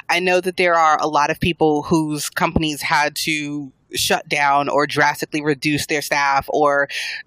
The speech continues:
keep their staff but cut everybody's salaries. And so none of that happened to me or anybody at my firm. So I understand that at some point it is the intention of my firm to have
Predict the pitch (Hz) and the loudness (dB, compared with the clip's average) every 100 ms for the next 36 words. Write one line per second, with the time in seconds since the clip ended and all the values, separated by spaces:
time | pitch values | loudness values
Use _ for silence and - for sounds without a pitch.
0 | - - 220 - 175 - 160 151 - 147 | -12 -6 -4 0 0 2 0 0 0 -4
1 | - - 170 165 151 143 139 - 180 165 | -2 0 0 2 2 0 -2 -2 0 2
2 | 156 151 147 151 143 - 139 139 - - | 0 -4 -6 -6 -6 -6 -6 -8 -10 -2
3 | 214 196 202 240 247 190 175 - 175 151 | 0 2 4 2 2 0 -2 -2 -2 0
4 | 147 143 139 - - 175 156 143 - 156 | -2 -4 -8 -6 -2 -2 -2 -6 -4 -2
5 | 165 156 151 139 139 139 135 - 160 156 | -2 -4 0 2 4 2 0 -4 -4 -2
6 | 147 135 139 139 135 - - 160 139 143 | 0 -2 -2 -6 -10 -10 -6 -4 -2 -4
7 | 127 156 113 57 - - - - - 202 | 0 0 0 -4 -8 -10 -10 -10 -2 0
8 | 175 170 160 - - - 175 180 180 165 | 2 2 0 -2 -4 0 0 0 -4 -2
9 | 156 - 247 214 170 160 156 160 - - | -4 -4 -4 -2 -2 -4 -4 -4 -6 -8
10 | 156 - - 220 - 190 160 139 _ _ | -8 -4 0 0 2 2 0 -4 _ _
11 | _ _ _ _ - - - 208 208 190 | _ _ _ _ -18 -6 2 4 4 0
12 | 160 156 208 196 180 151 165 160 147 - | -2 -2 -4 -2 0 0 2 0 -2 0
13 | 165 147 147 - - - - - 180 151 | 2 2 0 -6 -10 -12 -6 -2 -2 -2
14 | 170 156 | -2 -2